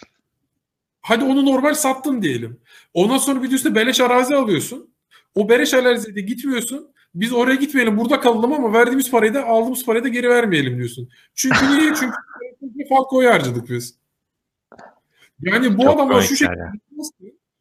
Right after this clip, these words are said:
Speaker 1: Yani bu adamlar gerçekten şu verdikleri maaşlarla, bu, şu saçmalıklarla batmazken bizim batacak durumda olmamız da yani a-, a-, adil değil. Gerçekten adil değil.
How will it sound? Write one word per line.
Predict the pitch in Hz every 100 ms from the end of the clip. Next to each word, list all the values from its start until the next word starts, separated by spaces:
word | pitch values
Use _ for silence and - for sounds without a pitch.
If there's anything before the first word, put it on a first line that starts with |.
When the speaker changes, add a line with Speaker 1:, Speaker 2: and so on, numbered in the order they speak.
| _ _ -
Speaker 1:
Yani | 151 196 208
bu | 247
adamlar | 277 277 220
gerçekten | 233 254 240 165
şu | - 247
verdikleri | 254 202 185 185
maaşlarla, | 175 175 175 226 220 175 147 151 170
bu, | 208
şu | - 208
saçmalıklarla | 208 208 214 208 214 208 175
batmazken | 170 247 254 196 160
bizim | 185 226
batacak | 202 196 240 240
durumda | 240 226 233
olmamız | 226 262 254
da | 220 127 - _ _
yani | 143 196 247 220 180 180
a-, | 180 180 180
a-, | 170 160
adil | 185 254 240
değil. | 160 120 135
Gerçekten | 214 269 208 220 247
adil | 233 226 202
değil. | 127 117